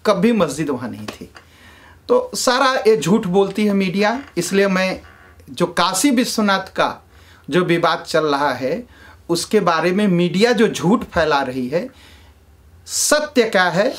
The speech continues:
यह मैं आपको बताना चाहता हूँ। तो वेद व्यास जी ने वहाँ पर ऐसा है कि,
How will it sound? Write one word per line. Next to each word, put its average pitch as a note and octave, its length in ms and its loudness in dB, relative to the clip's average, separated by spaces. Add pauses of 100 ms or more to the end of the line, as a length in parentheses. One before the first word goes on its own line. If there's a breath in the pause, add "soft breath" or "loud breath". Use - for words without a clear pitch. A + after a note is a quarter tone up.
(180)
यह F3 120 4
मैं F3+ 280 -2
आपको D3 300 -2
बताना A2+ 360 -8
चाहता - 360 -20
हूँ। - 100 -20 (1500 loud breath)
तो D4 340 0 (320)
वेद F#3 400 2
व्यास B3 380 2
जी F#3+ 160 0
ने C4 280 0 (1120)
वहाँ E3 220 0
पर G3 360 -2 (200)
ऐसा D#3 260 0
है C#3+ 200 -2
कि, D3 320 -8